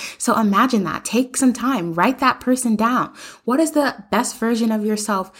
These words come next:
do? What is the best version of your, what are the characteristics of the best version of yourself? Where is that person living? Draw out your ideal, your ideal self, your best self. How would you describe that person?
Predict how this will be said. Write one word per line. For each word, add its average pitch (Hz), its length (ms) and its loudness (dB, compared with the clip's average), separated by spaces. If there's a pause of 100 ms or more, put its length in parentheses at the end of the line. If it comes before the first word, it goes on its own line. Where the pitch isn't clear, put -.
(480)
do? 240 320 4
What 185 160 0
is 214 140 0
the 226 80 0
best 214 300 -4
version 214 320 0
of 208 120 -2
your, 208 120 2 (220)
what 247 140 4
are 254 140 4
the 240 80 -14
characteristics 233 800 -2
of 202 100 0
the 208 60 2
best 208 260 0
version 202 280 0
of 175 120 -8
yourself? - 800 -10 (180)
Where 247 260 4
is 240 140 0
that 208 180 0
person 202 420 0
living? 175 400 -2
Draw 208 360 0
out 220 320 0
your 214 180 0
ideal, 185 800 -2
your 185 280 -8
ideal 208 360 2
self, 208 400 0
your 185 120 -4
best 190 400 -2
self. - 600 -4 (140)
How 226 360 0
would 226 200 2
you 208 80 4
describe 180 480 -2
that - 180 -8
person? - 460 -12